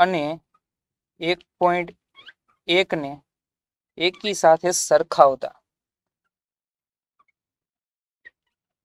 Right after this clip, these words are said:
આમની સરખામણી જો કરીએ તો સમીકરણ એક આપણી પાસે છે બી સી is equals to V minus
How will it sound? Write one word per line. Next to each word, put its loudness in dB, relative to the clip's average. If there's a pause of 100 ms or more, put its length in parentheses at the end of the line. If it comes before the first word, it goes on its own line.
(160)
આમની -2
સરખામણી 2
જો 2
કરીએ -4 (840)
તો -2
સમીકરણ 4
એક 4
આપણી 4
પાસે 2
છે -4
બી -6
સી -4
is -6
equals 2
to -2 (120)
V -2 (140)
minus 2